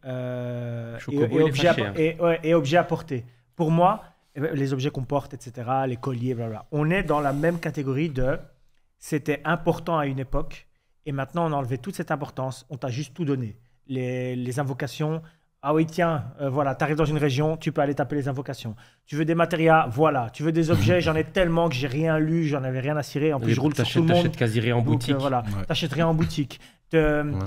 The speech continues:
Speaker 1: en fait, à
Speaker 2: Il y a
Speaker 1: tout
Speaker 2: que les potions
Speaker 1: niveau,
Speaker 2: que t'as besoin,
Speaker 1: tout
Speaker 2: ouais.
Speaker 1: ce qui fait le R P G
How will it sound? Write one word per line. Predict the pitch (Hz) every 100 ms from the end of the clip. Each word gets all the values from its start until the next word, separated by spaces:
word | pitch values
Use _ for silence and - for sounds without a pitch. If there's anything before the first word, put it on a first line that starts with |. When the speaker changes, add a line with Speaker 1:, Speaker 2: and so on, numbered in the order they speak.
| 101 -
Speaker 1:
en | 156
fait, | - 220 -
à | 175
Speaker 2:
Il |
y | 170
a | -
Speaker 1:
tout | 269
Speaker 2:
que |
les | 123 -
potions | 143
Speaker 1:
niveau, | 165 202
Speaker 2:
que |
t'as | 98
besoin, | 98 104 101
Speaker 1:
tout | 285
Speaker 2:
ouais. |
Speaker 1:
ce | 285 -
qui | 220 190 175 - _ _ _
fait | 214 190
le | 165 151
R | -
P | 170 143
G | 131 165 -